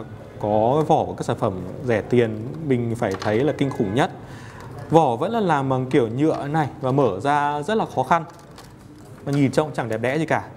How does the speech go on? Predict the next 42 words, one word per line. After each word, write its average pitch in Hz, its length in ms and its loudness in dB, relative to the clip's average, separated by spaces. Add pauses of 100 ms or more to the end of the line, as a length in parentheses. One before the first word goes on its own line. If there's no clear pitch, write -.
(600)
Và 180 100 6
đây 208 120 6
là 190 60 4
chiếc 220 160 2
tai 196 100 2
nghe 190 160 4
của 135 60 2
các 160 100 2
bạn. 175 180 6 (600)
Và 123 220 0
như 131 80 -2
các 139 60 4
bạn 147 140 6
có 135 60 -4
thể 120 80 -2
thấy 113 220 2
đây, 131 300 2
đó 110 400 2
chính 127 80 -2
là 139 60 0
điều 123 140 4
khiển 110 280 2 (400)
để 101 100 2
các 107 60 2
bạn 123 160 4
có 127 60 -4
thể 107 60 0
dùng 101 180 -2
kèm 104 200 0
điện 120 120 -2
thoại. 131 220 4 (680)
Và 185 80 6
ngoài 180 220 6
ra 190 240 4
thì 170 200 0
trong 175 180 0
hộp 170 240 4
các 170 60 -2
bạn 156 180 0
sẽ 156 360 2
còn 147 300 0
thêm 143 400 4